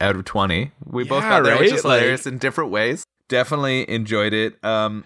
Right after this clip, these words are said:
Speaker 1: how about the beer?
Speaker 2: Oh, man, are you kidding me? I really enjoyed this beer. If the audience can't tell, I've gotten progressively more drunk. I drink, this is, I'm on the third one of these Chug Lifes, and they are going down real smooth.
Speaker 1: Yeah, really easy to drink. I,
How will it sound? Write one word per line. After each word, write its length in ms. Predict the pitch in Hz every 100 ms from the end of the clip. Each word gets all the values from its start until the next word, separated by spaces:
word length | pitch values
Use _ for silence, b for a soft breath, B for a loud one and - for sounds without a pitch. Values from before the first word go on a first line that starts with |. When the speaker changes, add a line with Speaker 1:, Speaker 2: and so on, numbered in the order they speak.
| -
Speaker 1:
how 80 |
about 160 | 196 247
the 60 | 175
beer? 280 | 220 135 117
Speaker 2:
Oh, 160 | 120 110
man, 260 | 113 117
are 20 |
you 140 | 101 117
kidding 300 | - 131 175
me? 100 | 135
I 80 | 113
really 300 | 110 156 104
enjoyed 180 | 95
this 140 | 98 98
beer. 200 | 101 98
If 120 | 95
the 160 | 104 104
audience 340 | 127 147 117
can't 260 | - 113 92
tell, 220 | 113 113
I've 260 | 98 107
gotten 300 | 110 110 110
progressively 680 | 104 113 98 104 131 101 101
more 240 | 95 98
drunk. 380 | 101 104 101 104 -
I 100 | 113
drink, 300 | 117 127 117
this 160 | 120
is, 160 | 143 113 -
I'm 160 | 110
on 100 | 123
the 80 | 113
third 300 | - 117 131
one 180 | 113 98
of 60 | 95
these 160 | 92
Chug 240 | - 113 104
Lifes, 260 | 92 92
and 100 | 101
they 80 | 104
are 80 | 107
going 240 | 104 107
down 200 | 101 98
real 200 | 95 95
smooth. 360 | 95 98 87 80
Speaker 1:
Yeah, 320 | 117 180 139 78
really 400 | 110 127 160 190
easy 260 | 151 156
to 80 | 143
drink. 420 | 110 120 127 131 -
I, 220 | - 123